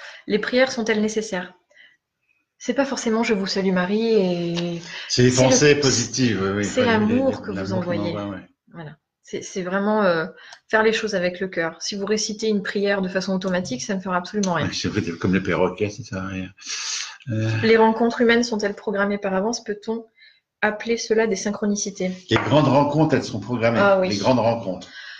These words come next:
Speaker 1: Oui.
Speaker 2: Synchronicité, je sais pas ce que ça veut dire, mais les grandes
Speaker 1: Les
Speaker 2: rencontres, oui.
Speaker 1: synchronicités, euh, oui, c'est qu'il n'y a pas de hasard, quoi. Bon, de toute façon, je pense qu'ils ont bien joué le truc pour qu'on se
Speaker 2: Oui,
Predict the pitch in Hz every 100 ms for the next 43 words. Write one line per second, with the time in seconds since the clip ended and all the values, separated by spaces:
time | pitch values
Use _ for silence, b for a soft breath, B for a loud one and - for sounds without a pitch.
0 | B B B 220 202 190 139 139 131 127
1 | 123 139 135 127 - 117 117 104 101 101
2 | 101 101 123 226 - 262 254 247 233 208
3 | 208 - 262 262 220 190 180 175 170 170
4 | _ _ _ _ _ 214 233 - 190 180
5 | 175 175 185 185 180 - _ _ _ _
6 | _ - - - 180 190 226 226 220 -
7 | 196 180 175 180 233 233 226 220 233 226
8 | 202 190 -